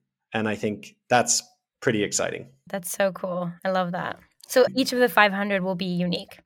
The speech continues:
Speaker 1: Correct. Yes, in more aspects than one. And I think what's been really exciting about working on this project has just been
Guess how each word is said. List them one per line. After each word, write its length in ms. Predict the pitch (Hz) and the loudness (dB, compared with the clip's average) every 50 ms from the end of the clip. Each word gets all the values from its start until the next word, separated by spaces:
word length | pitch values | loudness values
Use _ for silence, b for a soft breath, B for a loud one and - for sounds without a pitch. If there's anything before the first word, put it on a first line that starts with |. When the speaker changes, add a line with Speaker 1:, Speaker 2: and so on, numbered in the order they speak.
| _ _ _ _ _ _ | _ _ _ _ _ _
Speaker 1:
Correct. 580 | - - 135 123 110 95 - - - - - 131 | 0 4 6 8 8 6 4 0 -6 -8 -6 -2
Yes, 320 | 120 117 - - - - | -2 0 0 0 -2 -4
in 420 | - 123 120 117 117 117 117 117 - 123 | -4 -2 0 2 2 2 2 0 -2 -4
more 320 | 120 127 131 131 135 131 | -2 2 4 4 4 4
aspects 480 | 131 - 120 123 123 - 123 110 - - | 4 2 0 0 0 -2 -2 -4 -4 -6
than 220 | - 107 101 98 | -6 -8 -8 -6
one. 520 | 95 92 95 92 - - - - 117 - - | -6 -6 -6 -8 -10 -10 -6 -6 -6 -4 -4
And 120 | 131 127 127 | 0 2 2
I 100 | 131 131 | 2 4
think 220 | 139 156 156 151 - - | 2 0 -2 -2 -6 -14
what's 460 | - 120 117 120 117 117 - - - - | -6 -4 -2 -2 -2 -2 -4 -4 -4 -6
been 360 | - _ _ - 156 165 160 | -12 _ _ 4 4 6 6
really 280 | 139 139 135 131 127 | 4 4 4 4 4
exciting 420 | 117 120 117 - 143 139 139 143 127 | 2 0 2 4 6 6 6 6 4
about 340 | 117 110 113 110 107 - - | 4 4 4 4 2 0 0
working 300 | 117 117 117 131 120 113 | -2 -2 -2 -2 -2 -2
on 80 | 107 | 0
this 160 | 110 107 - | 0 -2 -4
project 480 | - - 120 107 107 110 110 104 101 - | 0 2 2 4 4 2 0 -2 -2 -4
has 160 | - 110 104 | -6 -6 -4
just 280 | - 120 120 113 - - | -2 0 0 0 0 0
been 300 | 120 110 110 110 110 | 0 0 0 0 -2